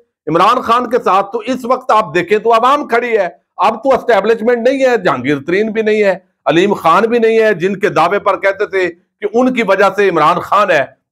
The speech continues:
तो आवाम खड़ी है। तो ये अब एक बड़ा मुतालबा रखा गया है। अब आने वाले दिनों के अंदर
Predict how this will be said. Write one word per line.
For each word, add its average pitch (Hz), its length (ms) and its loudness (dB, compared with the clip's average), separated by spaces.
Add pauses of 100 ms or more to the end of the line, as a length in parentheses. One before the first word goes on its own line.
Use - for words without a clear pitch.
तो 139 60 -8
आवाम 208 520 2
खड़ी 127 400 -4
है। 85 320 -6 (280)
तो 147 80 -2
ये 240 320 2
अब 160 360 0
एक 156 380 0
बड़ा 143 540 0
मुतालबा 117 580 0
रखा 180 320 -2
गया 185 240 0
है। 190 220 -6 (280)
अब 139 120 0
आने 185 300 2
वाले 196 260 2
दिनों 147 280 -2
के 165 120 -2
अंदर 131 480 -2